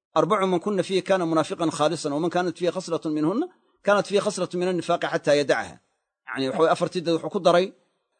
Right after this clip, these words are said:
"وإذا عاهد غدر، وإذا خاصم فجر، وإذا وعد أخلف." Waxa lagu bedelay, "وإذا عاهد غدر." Hadduu ballan qaado, ballanka waa ballan furaa. Ballanka waa buriyaa. "وإذا خاصم فجر." Hadduu doodana fujuur buu ku dhacaa iyo dembi ayuu ku dhacaa.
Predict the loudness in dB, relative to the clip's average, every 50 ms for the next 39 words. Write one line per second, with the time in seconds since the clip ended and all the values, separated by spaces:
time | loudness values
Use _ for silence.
0 | _ _ -2 2 4 4 4 6 6 6 6 6 6 6 6 6 6 6 6 4
1 | 2 2 2 4 4 4 4 4 2 2 2 2 0 0 2 0 0 0 -2 -4
2 | -8 _ -8 -4 -2 0 2 2 2 2 2 2 2 2 2 0 0 0 -2 -2
3 | -2 -4 -4 -4 -2 -2 -2 -2 -4 -2 -2 -2 0 0 0 0 2 2 2 2
4 | 2 2 2 2 0 0 0 -2 -4 -6 -12 _ _ _ _ _ _ _ _ _
5 | _ _ _ -6 -2 0 4 4 4 4 6 6 4 4 4 4 2 4 2 2
6 | 2 4 4 6 6 6 6 4 4 4 4 2 -2 -2 -2 -2 -2 -2 -6 _
7 | _ _ _ _ _ 2 2 4 4 4 4 2 2 2 0 -2 -2 -2 -2 -4
8 | -8 _ _ _ _ _ _ _ _ _ _ _ _ 2 4 6 8 8 6 6
9 | 8 6 6 6 6 6 4 4 4 4 4 2 0 -2 -4 _ _ _ _ _
10 | _ _ _ _ _ _ _ _ _ _ -4 -2 -2 -2 -2 2 4 6 6 6
11 | 6 4 2 -2 -2 -2 0 2 2 2 0 -2 -2 0 2 4 4 4 4 4
12 | 4 4 2 2 2 2 2 0 0 -6 -10 _ _ _ _ _ _ _ _ _
13 | 2 6 6 6 6 4 2 0 0 -2 -6